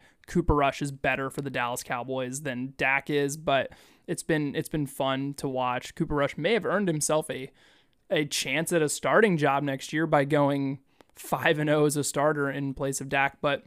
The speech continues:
I probably expect Dak back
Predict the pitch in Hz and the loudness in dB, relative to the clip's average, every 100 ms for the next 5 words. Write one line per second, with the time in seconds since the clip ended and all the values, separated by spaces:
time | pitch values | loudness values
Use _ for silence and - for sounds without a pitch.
0 | _ _ _ _ - - 165 165 190 190 | _ _ _ _ -18 -2 0 6 6 8
1 | 180 170 - _ - 139 - - 165 165 | 6 4 -6 _ -10 -6 -4 0 0 0
2 | 175 151 156 156 160 139 143 | 0 0 0 -2 0 2 0